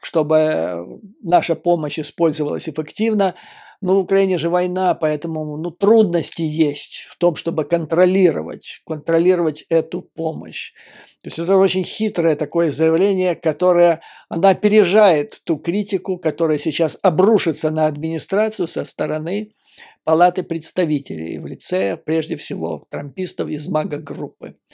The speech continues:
Их ярый представитель, для них вот то, что произошло в Министерстве обороны, и то, как потом глава этого министерства начал отмазываться, мы это тоже с вами обсудим, это стало царским подарком, просто царским.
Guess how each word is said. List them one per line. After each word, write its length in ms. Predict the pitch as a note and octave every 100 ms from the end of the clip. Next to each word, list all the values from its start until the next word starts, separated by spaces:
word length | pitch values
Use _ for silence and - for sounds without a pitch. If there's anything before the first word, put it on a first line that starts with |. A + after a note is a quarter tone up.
| - - - - -
Их 260 | G#3 C#4+ A#3+
ярый 320 | B3 A#3+ A3
представитель, 640 | G#3+ - A3 G#3+ A3 E3
для 220 | C3+ E3+
них 480 | G3+ C4 B3 - _ _
вот 180 | - D#3
то, 140 | F#3+
что 180 | - -
произошло 560 | - D#3 C#3+ D3+ E3+ E3+
в 60 |
Министерстве 680 | D#3 D3 D3 - D#3+ - D#3
обороны, 460 | D3+ D#3 E3+ F3 E3
и 200 | - G#3
то, 260 | G#3 B3 A3
как 280 | G#3 F#3+
потом 600 | - F#3 - G3+ F3 D3
глава 440 | - D#3 E3+ F3+ E3+
этого 240 | D3+ D#3
министерства 680 | D#3 D#3+ D3+ - D#3+ D3 D#3+
начал 380 | F#3 D3+ D3+ D3+
отмазываться, 880 | D3 G3 A#3 E3+ D3+ - - - _ _ - - - - - _ _ -
мы 140 | E3
это 160 | D3+ D#3+
тоже 320 | E3 D#3 D3+
с 80 | -
вами 200 | D#3 D#3+
обсудим, 580 | D3 - - - F#3+ - _ _ -
это 200 | A3 G#3+
стало 480 | - G#3+ G3+ G3 -
царским 720 | - - G3+ F#3 - - F3
подарком, 920 | D#3 E3+ D3 D#3 D3+ B2+ _ - - _
просто 400 | F3+ A3 - F#3+
царским. 800 | - - D3 D3 - - G3